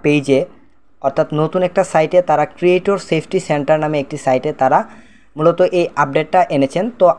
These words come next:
আপডেটটা হচ্ছে মূলত YouTube চ্যানেলের নিরাপত্তার বিষয়টা নিয়ে। তো প্রতিনিয়ত কিন্তু YouTube-এ কিন্তু এখন প্রচুর চ্যানেল কিন্তু হ্যাক হয়ে যাচ্ছে। আপনার চ্যানেলে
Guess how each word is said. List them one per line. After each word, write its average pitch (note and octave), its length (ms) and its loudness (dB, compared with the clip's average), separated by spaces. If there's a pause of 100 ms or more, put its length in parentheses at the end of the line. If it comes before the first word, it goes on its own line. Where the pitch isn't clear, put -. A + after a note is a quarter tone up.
আপডেটটা A3 440 0
হচ্ছে A3+ 260 -4
মূলত F3+ 360 0 (580)
YouTube E3+ 420 0
চ্যানেলের F#3+ 400 0
নিরাপত্তার E3 600 0
বিষয়টা C3 420 -2
নিয়ে। C#3 240 0 (540)
তো F#3 80 -12
প্রতিনিয়ত B3 520 2
কিন্তু A#3 420 0 (240)
YouTube-এ F3 340 2
কিন্তু E3+ 260 -2
এখন D#3 280 0 (440)
প্রচুর G#3+ 340 2
চ্যানেল D#3+ 320 -2
কিন্তু D#3+ 300 -4
হ্যাক C#3+ 180 0
হয়ে B2 160 0
যাচ্ছে। A2 340 -12 (280)
আপনার D3+ 220 -4
চ্যানেলে D#3+ 500 0